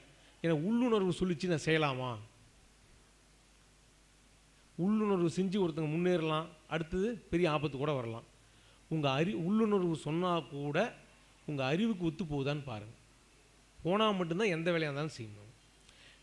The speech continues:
கடவுள் கொடுத்துருக்கிறது அறிவே இதுக்கு தான். சிந்தனை, புறத்துல சிந்தனை பண்ணி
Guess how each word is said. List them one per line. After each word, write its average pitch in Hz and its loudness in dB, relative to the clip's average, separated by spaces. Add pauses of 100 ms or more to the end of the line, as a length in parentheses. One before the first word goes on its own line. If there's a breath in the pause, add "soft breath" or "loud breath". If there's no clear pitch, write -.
(140)
கடவுள் 196 2
கொடுத்துருக்கிறது 170 0
அறிவே 175 0
இதுக்கு 156 -2
தான். 139 -8 (180)
சிந்தனை, 190 0 (160)
புறத்துல 220 0
சிந்தனை 196 -2
பண்ணி 185 0